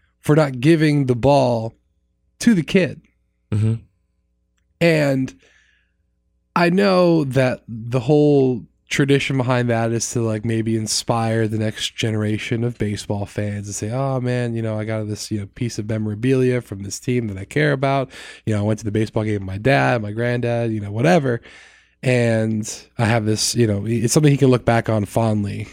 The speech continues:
Speaker 1: and have positive associations with the game of baseball and maybe pass that along to, to his kid, you know, in years to come." The guy said, "No way, I'm keeping this ball. This is my <laughs> ball. Get lost, kid," you know?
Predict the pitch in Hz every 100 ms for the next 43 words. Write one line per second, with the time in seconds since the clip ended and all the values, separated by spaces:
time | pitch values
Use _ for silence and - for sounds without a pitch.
0 | - 107 107 113 110 110 - 120 107 107
1 | 101 101 104 98 104 98 - 98 101 98
2 | 101 95 95 95 92 95 95 101 104 98
3 | - 107 - 104 98 101 101 - 101 -
4 | - - - 107 107 - 110 98 - 104
5 | 98 107 101 98 - - 87 - _ _
6 | _ _ _ _ _ 117 165 190 165 135
7 | 120 117 123 113 117 101 85 113 - 120
8 | 113 101 - - 110 110 110 113 120 120
9 | 160 147 139 - - 214 127 - 156 135
10 | 131 110 98 - - 120 107 90 127 117
11 | 113